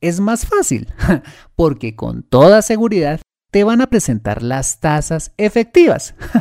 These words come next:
<laughs> porque comercialmente es más atractivo ofrecer el número grande, ¿m? que presentar los números chiquitos de las tasas nominales.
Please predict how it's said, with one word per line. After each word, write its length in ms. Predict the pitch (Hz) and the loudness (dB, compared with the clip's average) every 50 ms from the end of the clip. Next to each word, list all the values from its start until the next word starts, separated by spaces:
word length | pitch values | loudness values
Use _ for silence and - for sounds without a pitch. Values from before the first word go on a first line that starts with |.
| - - 285 185 | -2 0 -6 -6
<laughs> 440 | - _ - - - 254 226 180 _ | -6 _ -20 -18 -14 -14 -14 -4 _
porque 260 | - 214 180 - 170 | 0 0 0 0 -4
comercialmente 760 | - 147 123 120 113 113 - 120 107 110 123 143 147 147 - | -2 -2 -2 -2 -4 -4 -4 -2 -2 0 0 0 0 0 -2
es 60 | 160 | -2
más 180 | 165 165 156 - | -2 -2 -2 -2
atractivo 580 | 175 170 - 180 175 _ - 131 113 117 - _ | -4 -2 -2 -6 -6 _ -2 -2 -2 -2 -4 _
ofrecer 580 | _ - 117 113 110 - 113 110 110 - 117 110 | _ -6 -6 -6 -6 -6 -10 -12 -10 -10 -10 -8
el 180 | 107 110 117 120 | -6 -6 -4 -2
número 480 | 127 120 117 120 127 123 117 107 104 | 0 0 0 0 0 2 2 2 0
grande, 640 | 104 117 123 156 170 185 190 170 127 - - - _ _ _ | 0 0 2 2 4 4 2 2 0 -2 -6 -12 _ _ _
¿m? 220 | - 151 190 262 370 _ _ _ _ _ _ _ _ _ _ _ _ _ _ _ _ | -6 -4 -2 -4 -4 _ _ _ _ _ _ _ _ _ _ _ _ _ _ _ _
que 120 | _ 208 208 | _ -2 2
presentar 420 | 214 226 220 262 240 233 160 131 | 2 0 0 0 -2 -2 -2 -2
los 100 | 123 127 | -2 -2
números 320 | 131 135 135 139 143 165 | -4 -4 -4 -4 -4 -4
chiquitos 460 | 160 - 196 _ - 156 113 117 110 110 | -4 -6 -8 _ -6 -6 -4 -4 -4 -4
de 100 | - 117 | -4 -4
las 260 | 117 117 110 - - | -4 -4 -4 -6 -4
tasas 300 | - 101 98 - 107 107 | -6 -6 -6 -4 -4 -4
nominales. 680 | 110 110 113 113 - - - - - - - - - | -2 -2 -2 -2 -4 -6 -10 -14 -16 -18 -18 -16 -16